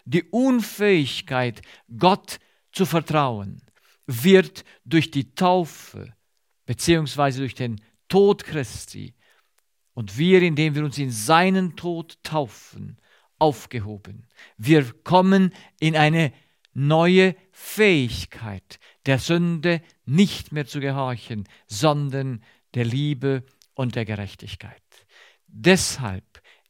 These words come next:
ist es so entscheidend wichtig, dass wir die Taufe verstehen. Sie ist nicht nur ein äußeres Zeichen, das jemand tut, sondern sie hat eine tiefe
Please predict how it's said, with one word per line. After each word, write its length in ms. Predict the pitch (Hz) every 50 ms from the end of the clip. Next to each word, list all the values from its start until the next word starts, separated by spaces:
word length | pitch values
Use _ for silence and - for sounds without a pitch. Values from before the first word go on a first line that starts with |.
| _ _
ist 260 | - 160 147 - - 156
es 100 | 143 -
so 160 | - 151 151
entscheidend 640 | 151 151 131 - 165 160 165 170 165 165 147 135 139
wichtig, 460 | 180 175 - - - - 117 101 -
dass 240 | 123 120 107 - 120
wir 180 | 131 131 117 - - - _ _ _
die 240 | - 135 - -
Taufe 640 | - - 135 139 147 151 143 - - - - 151 147
verstehen. 920 | 139 - - - 123 - - - - 147 139 127 107 95 98 90 87 - _ _ _ _ _ _ _ _ _ _
Sie 220 | - 113 98 143 143
ist 500 | - 165 165 - - - - - - _ _ _ _ _ _ _ _ -
nicht 220 | 143 143 - -
nur 100 | 156 151
ein 100 | 151 151 - -
äußeres 600 | 147 160 170 175 160 - - 160 160 156 - -
Zeichen, 800 | - - - - 165 165 165 160 143 113 - - 120 98 90 90 - _ _ _ _ _ _ _ _ _ _ _ _ _ _ _
das 500 | - 110 143 143 135 - - - - - _ _ _
jemand 460 | 104 113 147 151 147 143 139 120 -
tut, 520 | - - 165 160 131 110 98 _ - - - _ _ _ -
sondern 280 | - 139 139 139 139
sie 140 | 127 131 127
hat 160 | 135 151 143
eine 300 | 151 143 135 131 - _
tiefe 720 | - - - 180 180 180 175 151 - - - 165 170 170